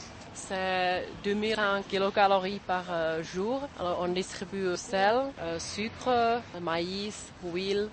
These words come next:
des, des, des haricots. On distribue d'abord chaque semaine, euh, et après, c'est chaque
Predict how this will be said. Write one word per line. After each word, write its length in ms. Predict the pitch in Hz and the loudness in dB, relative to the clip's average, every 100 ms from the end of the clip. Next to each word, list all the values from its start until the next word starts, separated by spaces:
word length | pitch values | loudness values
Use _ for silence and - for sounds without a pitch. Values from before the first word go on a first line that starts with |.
| - | -6
des, 80 | 180 | -4
des, 520 | 156 160 - - - | -4 -6 -12 -12 -4
des 60 | - | 2
haricots. 520 | 165 165 170 165 147 - - | 2 2 -4 0 0 -2 -4
On 80 | 185 | 0
distribue 640 | 190 196 - 214 185 202 196 | 0 0 -2 -2 0 0 4
d'abord 400 | 175 180 190 180 | 4 6 2 2
chaque 240 | 185 170 | 0 0
semaine, 520 | - 180 175 214 247 - | -4 0 2 2 0 -4
euh, 320 | 175 165 165 156 | -4 -2 -2 0
et 60 | |
après, 340 | 170 170 - 185 | -2 -2 -6 -6
c'est 560 | - 180 165 160 165 170 - - - | -4 -6 -4 -2 -4 -6 -12 -12 -6
chaque 300 | - 170 | 0 0